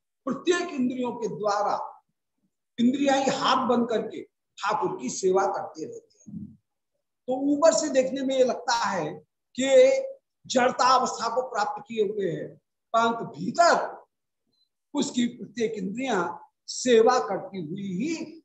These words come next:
विराजमान होती हैं। तो व्यहस्तास्तु सहस्त्र बाहवा, बिना हाथ वाले भी हजारों बा-, हाथों वाले हो जाते हैं। दोबारा सुन लें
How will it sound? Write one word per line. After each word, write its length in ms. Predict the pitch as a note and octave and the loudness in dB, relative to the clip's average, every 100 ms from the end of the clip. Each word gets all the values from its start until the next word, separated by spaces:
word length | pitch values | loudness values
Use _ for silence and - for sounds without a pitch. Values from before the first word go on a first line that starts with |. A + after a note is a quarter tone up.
| - | -2
विराजमान 760 | G#3+ F3+ E3 C3+ C3+ E3+ - | 0 2 0 -2 -6 -8 -10
होती 280 | - _ _ | -16 _ _
हैं। 300 | _ - - _ _ _ _ _ _ _ _ | _ -20 -20 _ _ _ _ _ _ _ _
तो 600 | A4+ G4+ - - - - _ _ | 0 2 0 -2 -6 -14 _ _
व्यहस्तास्तु 1160 | - A3 G#3 G3 G3+ A#3 C#4 - - C#4 F3 - | -2 2 2 0 0 2 2 2 0 0 2 -2
सहस्त्र 600 | - - G3 A3+ A#3+ - C4 | -8 -4 0 2 0 -2 0
बाहवा, 840 | F3+ - E3 D#3+ E3+ - - - _ _ | 2 0 0 -2 -2 -4 -8 -14 _ _
बिना 220 | A#3+ C4 | -2 4
हाथ 440 | C#4+ B3+ F#3 F#3+ G3 | 4 4 2 0 0
वाले 300 | G3+ G3+ G3 | 2 2 2
भी 520 | F#3 C4 - - - - F3+ | 0 0 -4 -6 -12 -10 0
हजारों 520 | F#3+ G#3+ B3 D4 F3+ | 4 6 6 8 6
बा-, 480 | C#3+ - - - - _ _ F3 | 4 0 -4 -10 -20 _ _ 0
हाथों 320 | F#3+ A#3 G3 | 2 2 2
वाले 340 | F3+ - C#4+ - - - | 2 4 6 6 4 -2
हो 480 | - _ G3 G#3 - | -8 _ 0 0 0
जाते 280 | G#2 - - | -4 -8 -14
हैं। 60 | - _ _ _ _ _ _ _ _ _ | -20 _ _ _ _ _ _ _ _ _
दोबारा 320 | D3+ G3 G3 | -2 0 0
सुन 240 | G3 G3+ A3+ | 0 -2 -4
लें 240 | - - | -6 -8